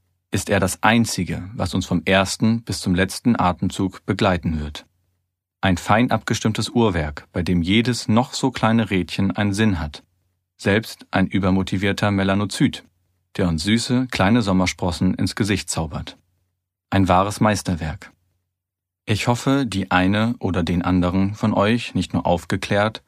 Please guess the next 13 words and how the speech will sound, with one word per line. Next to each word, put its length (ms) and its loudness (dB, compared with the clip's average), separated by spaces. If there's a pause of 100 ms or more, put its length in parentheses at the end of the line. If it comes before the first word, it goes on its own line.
(340)
sondern 480 2
vielleicht 400 2
auch 120 -2
angefixt 640 2
zu 160 -4
haben, 400 0 (260)
sich 220 -4
bewusster 680 0
mit 140 0
dem 160 0
eigenen 400 2
Körper 440 0
auseinanderzusetzen. 1200 -2